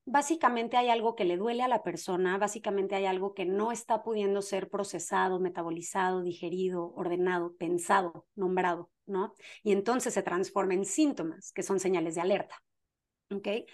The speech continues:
Los síntomas son, la persona no está comiendo, ¿no? Se está restringiendo, la persona está compensando, la persona se está aislando, está irritable, bla, bla. Esos son los síntomas, ¿me explico? Pero no son en sí el problema. Es como cuando vas al doctor porque tienes una gripa,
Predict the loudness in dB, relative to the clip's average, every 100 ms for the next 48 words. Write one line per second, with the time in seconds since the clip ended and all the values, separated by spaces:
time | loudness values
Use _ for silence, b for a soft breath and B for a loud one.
0 | b b _ _ _ 0 0 4 4 4
1 | 4 2 0 -6 0 2 2 B B B
2 | 0 2 4 2 4 4 2 0 0 0
3 | 2 0 -2 -4 -10 2 4 4 4 4
4 | 4 0 -2 6 6 6 4 2 0 -2
5 | -2 -2 -2 -2 -2 0 2 2 0 0
6 | -4 -4 -4 -4 -2 0 2 2 2 0
7 | -2 -4 -2 -4 4 6 8 6 4 0
8 | -2 -2 -2 -2 -2 -4 -2 -4 -4 0
9 | 0 0 -8 -12 -16 -12 -12 -10 -12 -6
10 | -6 -4 -4 -4 -4 -4 -2 -4 -6 -6
11 | -6 -4 -2 -4 -8 _ b b -10 -2
12 | 0 4 4 4 2 4 2 0 -2 -4
13 | -4 -4 -4 -4 -2 0 0 -2 -6 -8